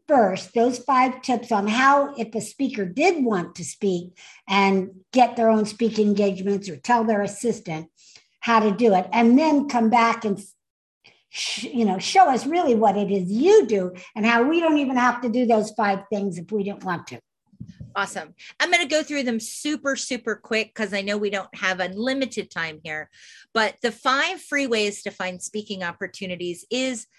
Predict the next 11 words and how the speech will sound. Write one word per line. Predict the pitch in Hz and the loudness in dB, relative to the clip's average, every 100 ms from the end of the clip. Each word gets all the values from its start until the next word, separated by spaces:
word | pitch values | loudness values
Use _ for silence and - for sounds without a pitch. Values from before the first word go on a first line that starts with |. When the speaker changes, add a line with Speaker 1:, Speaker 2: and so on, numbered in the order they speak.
| _ | _
Speaker 2:
the | 233 | -2
network | 247 277 285 320 - 254 | 0 0 -2 -8 -8 -4
you | 220 | -2
already | 196 170 160 156 | -2 -2 -6 -10
have. | - 147 - _ _ _ _ 165 | -10 -12 -14 _ _ _ _ -4
And | 214 | 0
Speaker 1:
Okay. | |
Speaker 2:
this | 262 - | 0 -2
could | 302 - | -10 -6
be | 240 226 | -4 -4
your | 196 202 196 185 | -4 -2 -2 -2